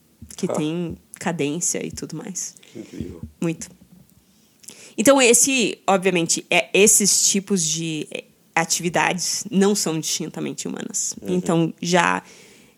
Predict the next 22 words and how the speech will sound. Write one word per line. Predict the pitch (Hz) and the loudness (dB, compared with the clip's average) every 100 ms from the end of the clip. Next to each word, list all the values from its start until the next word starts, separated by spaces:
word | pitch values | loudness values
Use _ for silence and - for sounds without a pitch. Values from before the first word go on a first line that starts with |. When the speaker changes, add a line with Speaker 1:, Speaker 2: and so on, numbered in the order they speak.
| _ | _
Speaker 1:
esse, | 180 175 196 - | 2 4 2 2
esse | 180 190 | 2 4
é | 175 | 6
um | 220 247 | 8 8
argumento | 202 185 180 185 | 8 4 2 0
do | 175 | -2
excepcionalismo | 175 - 170 165 160 160 165 | -2 -2 -4 -2 -2 -2 -2
humano | 160 151 156 160 | -2 -4 -4 -6
que | - 180 175 | -6 -8 -8
cai | - 160 | -6 -6
por | 202 | -6
terra. | - 147 139 - 151 _ - _ _ _ _ _ - | -8 -8 -8 -10 -12 _ -20 _ _ _ _ _ 0
<coughs> | 214 202 - _ - - | 2 0 -4 _ -20 0
A | 196 | 6
outra | 226 330 320 | 6 6 2
teoria | 220 175 165 185 | 2 0 0 -2
que | 185 170 151 - - _ _ _ _ _ _ - - - _ _ _ - | -2 -4 -4 -8 -14 _ _ _ _ _ _ -20 -20 -20 _ _ _ 0
é | 196 | 2
mais, | 190 185 175 196 196 175 - - - - - | 4 2 2 4 4 4 4 2 0 -10 0
ahm, | 175 156 147 143 147 156 - _ _ _ _ _ _ _ _ - - _ _ _ _ _ | 2 2 0 -4 -8 -12 -18 _ _ _ _ _ _ _ _ -10 -10 _ _ _ _ _
mais | 196 208 240 | 4 6 6
popular | - 240 - 180 156 165 190 | 4 0 2 0 2 4 2